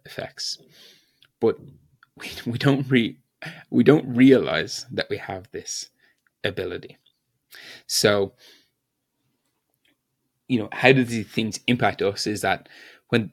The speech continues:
the, the good stuff is often not gonna make us as happy as we think. Um,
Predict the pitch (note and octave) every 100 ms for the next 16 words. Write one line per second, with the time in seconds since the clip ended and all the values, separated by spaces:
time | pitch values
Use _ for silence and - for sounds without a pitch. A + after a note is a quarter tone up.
0 | - B2 C3 - A#2 D3 D3+ - B2 G#2
1 | - - - _ - - A2 G#2+ - -
2 | - _ _ _ A#2+ A#2+ A2 A2 G#2 A2
3 | G#2+ G#2 - - G2 - G2 F#2+ G2 -
4 | - G2 F2+ - E2+ C#3+ - - - -
5 | _ - G2 F#2+ F#2 F#2